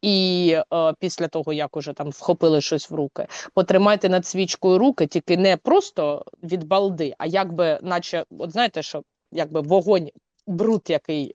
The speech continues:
налип, він забирає на себе, да? Е, можете буквально сконцентруватися поглядом на свічку, яка горить, да? І от прям візуально, наче, скидати на вогонь всяке гавно, яке ще не вспіло нормально до вас причепитися, тому що магії в будь-якому випадку потрібен час. Це не так, що оп,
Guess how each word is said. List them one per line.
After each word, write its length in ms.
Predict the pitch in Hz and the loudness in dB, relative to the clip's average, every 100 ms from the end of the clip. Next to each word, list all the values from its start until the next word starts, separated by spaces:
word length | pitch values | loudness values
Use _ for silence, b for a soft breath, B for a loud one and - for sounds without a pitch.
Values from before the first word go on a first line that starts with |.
| - | -4
налип, 380 | 175 180 311 - - _ _ | 0 2 2 0 -20 _ _
він 200 | 160 170 | -6 -6
забирає 480 | 156 170 175 165 143 | -4 -2 0 0 0
на 120 | 151 | -4
себе, 360 | 156 - 135 135 | -8 -6 -6 -4
да? 200 | 208 269 294 B B B | -2 -2 -4 B B B
Е, 140 | 180 | -2
можете 600 | 180 202 196 175 175 170 156 | 0 0 0 -2 0 0 -2
буквально 480 | 170 - 202 170 165 | -8 -2 -2 -2 -8
сконцентруватися 920 | - 175 180 - 175 165 160 156 165 | -12 -12 -12 -4 2 2 2 -4 -4
поглядом 520 | - 185 165 156 156 | 0 -2 0 -2 -2
на 100 | 156 | -4
свічку, 460 | 156 202 226 - 170 | -4 -6 -6 -4 -2
яка 280 | 147 - 151 | 0 0 0
горить, 400 | 156 139 123 131 | 0 -2 -4 -2
да? 220 | 175 214 | 0 0
І 160 | 185 160 | -2 -4
от 200 | 165 - | -6 -2
прям 260 | 175 156 | -2 -2
візуально, 600 | 156 175 196 190 160 151 | -2 0 4 4 4 -2
наче, 320 | 151 147 - 151 | -6 -8 -8 -14
скидати 580 | - 190 185 156 - | -4 0 2 2 0
на 120 | 147 143 | -2 0
вогонь 400 | 165 170 233 175 | 0 2 0 0
всяке 360 | - 170 - 143 | -2 -2 0 -2
гавно, 440 | 151 202 208 233 | 0 0 0 -2
яке 380 | 240 147 170 165 | -2 -4 -4 -6
ще 200 | - 180 | -6 -8
не 100 | 170 | -6
вспіло 460 | - - 208 180 170 B B B B _ | -8 -4 2 4 2 B B B B _
нормально 520 | 214 208 202 180 170 170 | 4 4 4 0 0 -2
до 120 | 175 | -2
вас 180 | 165 - | -2 -6
причепитися, 640 | 180 - 175 202 147 147 | -14 -12 -10 -10 -8 -10
тому 180 | 160 202 | -8 -4
що 140 | - | -2
магії 460 | 175 233 311 226 180 | 2 2 2 2 -2
в 80 | 151 | -2
будь-якому 480 | 196 180 - 170 | 0 0 0 -4
випадку 420 | 156 _ - - 190 | -6 _ -2 0 -8
потрібен 500 | 160 202 202 190 175 | -2 0 2 2 2
час. 300 | - 156 - | 0 0 -2
Це 220 | - 170 | 0 2
не 100 | 196 | 2
так, 240 | 233 208 | 0 -2
що 180 | - 160 - | -4 -2 4
оп, 180 | 359 | 4